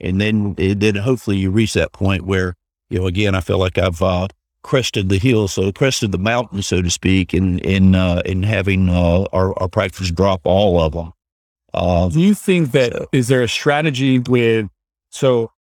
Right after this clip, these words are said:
Speaker 2: are you resolved that you're not gonna be able to bring in a new associate because you may not have new, enough new patients to fill them up, or are you worried about the, the younger associate?
Speaker 1: Yeah,
Speaker 2: Uh,
Speaker 1: though,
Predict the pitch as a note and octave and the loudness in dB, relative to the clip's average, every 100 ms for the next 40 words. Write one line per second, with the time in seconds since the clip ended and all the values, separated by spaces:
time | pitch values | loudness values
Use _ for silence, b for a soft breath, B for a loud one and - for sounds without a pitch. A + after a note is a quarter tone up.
0 | _ _ _ _ _ _ C#3 C#3 C#3 C#3 | _ _ _ _ _ _ -2 0 -2 -2
1 | B2+ C#3 D3 D#3+ C#3+ C#3 B2 A#2 B2 C#3+ | 0 2 2 2 0 0 0 0 -2 -2
2 | B2+ B2+ B2 A#2+ A#2+ B2 B2 A#2+ A#2+ A2+ | 0 2 2 0 2 2 2 2 2 0
3 | - B2+ A#2 C3 C3+ - - _ - B2+ | 2 0 0 0 0 -2 -12 _ -4 -2
4 | A#2+ A#2 A#2+ A#2 A#2 A#2+ A2+ A2+ _ - | 0 0 2 2 0 -2 -2 -4 _ -10
5 | B2 B2+ C3 C3 C3 C3+ B2 B2 B2+ B2 | -4 0 2 2 2 2 0 0 0 0
6 | - C3 C#3 E3+ - D#3 E3+ D3+ D#3 D#3 | 2 0 0 -2 -2 0 2 4 4 2
7 | E3+ C3+ B2 A#2+ C3+ C3 B2 B2 C3 C3+ | 0 2 2 2 0 2 2 2 2 2
8 | C3 B2 B2+ A#2+ B2+ A#2+ A#2 A#2 A2+ B2+ | 0 0 2 2 2 0 2 2 2 2
9 | C3+ C3 C#3 C3 D3 C#3+ D3+ _ _ G#2+ | 2 2 0 0 -2 -2 -4 _ _ -2
10 | G#2 G2 E2 F#2 A2+ A2+ B2+ C3+ | 0 -2 -2 -2 0 2 2 0